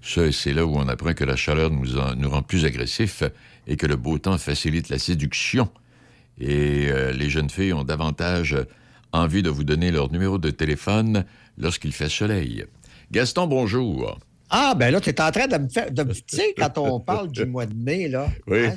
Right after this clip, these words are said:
Speaker 2: quand on parle du mois de mai où les gens, les, les, on enlève nos vestons,
Speaker 1: Oui.
Speaker 2: on voit les dames se promener, euh, euh, bon, à la,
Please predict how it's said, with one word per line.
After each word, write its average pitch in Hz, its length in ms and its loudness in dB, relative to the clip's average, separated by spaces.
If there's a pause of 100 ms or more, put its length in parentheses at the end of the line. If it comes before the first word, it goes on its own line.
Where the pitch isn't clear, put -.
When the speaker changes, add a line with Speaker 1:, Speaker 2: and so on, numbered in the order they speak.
Speaker 2:
quand 165 160 -2
on 165 80 2
parle 190 200 2
du 143 120 -2
mois 139 160 2
de 123 80 0
mai 147 220 0
où 135 100 -2
les 123 240 -2
gens, 135 320 -2
les, 127 180 2 (240)
les, 127 520 0
on 131 140 0
enlève 139 300 2
nos 139 140 4
vestons, 151 640 2 (160)
Speaker 1:
Oui. 85 320 -2 (100)
Speaker 2:
on 107 140 -2
voit 151 260 2
les 143 220 2
dames 151 400 0
se 135 140 -4
promener, 139 840 2
euh, 120 520 0
euh, 113 280 -2
bon, 135 380 0 (340)
à 123 140 0
la, 147 260 4